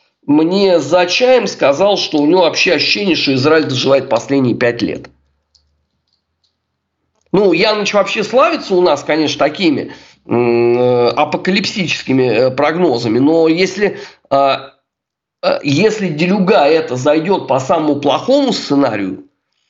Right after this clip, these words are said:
с конфронтацией и бойнями со всем арабским регионом,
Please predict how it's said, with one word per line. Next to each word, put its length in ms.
с 100
конфронтацией 880
и 40
бойнями 480
со 180
всем 320
арабским 520
регионом, 800